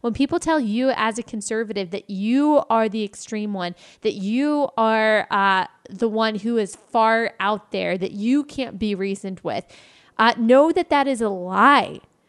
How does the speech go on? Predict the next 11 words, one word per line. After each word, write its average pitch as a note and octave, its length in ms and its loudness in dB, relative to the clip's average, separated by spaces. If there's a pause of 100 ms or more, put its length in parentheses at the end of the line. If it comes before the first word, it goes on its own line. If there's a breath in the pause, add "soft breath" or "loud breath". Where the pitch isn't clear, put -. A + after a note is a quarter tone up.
(120)
That C4+ 140 2
is C#4 180 2
a B3+ 80 6
lie. A3 760 2
It C4 100 0
is D4+ 160 0
not D#4+ 220 -2
you B3+ 540 2
that A#3+ 160 2
is A#3 160 -2
extreme. C4+ 720 -4